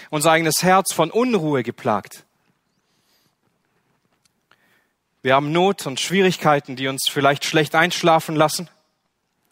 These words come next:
Wir erleben Situationen, in denen wir uns ärgern,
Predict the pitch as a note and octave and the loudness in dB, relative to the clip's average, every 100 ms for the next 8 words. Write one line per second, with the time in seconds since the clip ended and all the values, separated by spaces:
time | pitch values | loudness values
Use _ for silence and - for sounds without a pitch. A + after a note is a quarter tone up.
0 | _ - - - D3 D#3 F#3 F3+ E3+ - | _ -20 -20 -2 2 4 4 2 -2 2
1 | E3+ - - F3+ G3 F3+ C3+ A#2 - - | 0 0 0 2 2 0 -2 -6 -18 -20
2 | - - C#3 D#3 E3+ E3 D#3 - - E3+ | -20 -8 -2 0 2 0 -2 -4 0 2
3 | F3+ F#3 F#3+ G3 | 4 2 0 -4